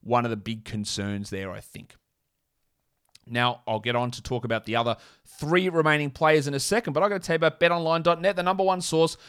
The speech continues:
for all of your betting needs and sports info. You can find all of the latest sports developments, league reviews, and news, including N B A Summer League and, of course, Major League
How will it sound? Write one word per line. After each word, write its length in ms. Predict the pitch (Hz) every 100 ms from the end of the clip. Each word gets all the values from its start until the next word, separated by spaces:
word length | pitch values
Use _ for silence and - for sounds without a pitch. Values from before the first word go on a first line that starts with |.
| - _
for 100 | -
all 160 | 202
of 60 | 233
your 120 | 190
betting 300 | 139 135 139
needs 260 | 135 135 123
and 140 | 123 110
sports 420 | - 147 156 -
info. 260 | - 226 143
You 160 | 120 -
can 140 | 214
find 220 | 151 135 -
all 160 | 165 196
of 40 |
the 60 | 170
latest 240 | 135 123
sports 260 | - 113 110
developments, 580 | 110 101 85 113 170 - _ _ _ -
league 200 | 165 175
reviews, 280 | 135 135
and 100 | 139
news, 260 | 151 240 139
including 460 | - 147 302 180 160 -
N 140 | 143
B 120 | 139
A 100 | 131
Summer 280 | 123 127 120
League 240 | 127 123 -
and, 140 | 160
of 120 | 127
course, 360 | - 247 185 - - _ -
Major 520 | 104 127 131 143 131 -
League 400 | 117 123 120